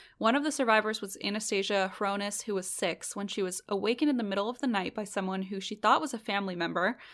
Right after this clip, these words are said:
In her words, "He looked familiar." He abducted her in the night, put her in his car, and she remembers while driving that he told her to open up the glove compartment.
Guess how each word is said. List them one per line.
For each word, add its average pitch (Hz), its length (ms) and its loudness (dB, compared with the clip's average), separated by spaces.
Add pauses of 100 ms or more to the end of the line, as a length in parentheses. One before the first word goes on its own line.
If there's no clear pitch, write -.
(320)
In 214 120 0
her 226 160 0
words, 220 320 0
"He 226 140 -4
looked 196 260 -2
familiar." 196 600 -2 (420)
He - 160 -2
abducted 233 400 2
her 285 80 0
in 294 100 4
the 262 60 2
night, 196 340 2
put 226 160 -4
her 240 60 2
in 254 120 0
his 240 140 -2
car, 190 480 2
and 220 140 0
she - 140 -4
remembers 214 460 -4
while 196 160 2
driving 220 520 4
that 190 140 2
he 190 120 -6
told 208 280 -4
her 220 80 0
to - 240 -6
open 208 280 0
up 175 180 -2
the 196 100 -2
glove 208 280 2
compartment. - 600 -6